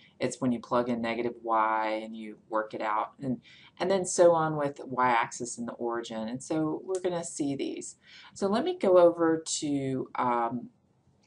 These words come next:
the, uh, Desmos online and type in this first equation.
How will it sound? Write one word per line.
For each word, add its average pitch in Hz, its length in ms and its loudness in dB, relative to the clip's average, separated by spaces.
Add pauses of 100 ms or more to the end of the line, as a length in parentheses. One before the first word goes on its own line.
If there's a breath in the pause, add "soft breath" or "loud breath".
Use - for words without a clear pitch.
(640)
the, 135 540 2
uh, 113 180 0
Desmos 120 880 0
online 123 1800 -6 (420 soft breath)
and 127 220 0
type 139 340 -2
in 123 400 0 (100)
this 120 180 -4
first 139 320 -2
equation. - 640 -6